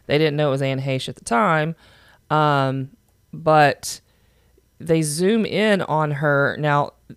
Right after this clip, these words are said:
they say that she was in the car. It took 'em two hours to get her out of the vehicle and that the vehicle was on fire.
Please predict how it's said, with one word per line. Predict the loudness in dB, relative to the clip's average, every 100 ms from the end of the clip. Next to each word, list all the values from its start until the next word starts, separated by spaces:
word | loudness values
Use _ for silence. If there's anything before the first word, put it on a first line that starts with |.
| -8
they | -2 0
say | 0 0 0
that | 0 -2
she | -2 -2
was | -2 -2
in | -4 -2
the | -4
car. | -4 2 2
It | 2
took | -2 -6
'em | -6
two | -6 -4 -2
hours | 2 2 2 -2
to | -6
get | -6 -4
her | -2 -2
out | 0 0
of |
the | -2
vehicle | -2 -2 -2 -2 -4 -4 -10 -20 -10
and | -4
that | 0
the | 0
vehicle | 2 2 2 0 0
was | 0
on | -2 -4
fire. | -4 -4 -4 -10 -16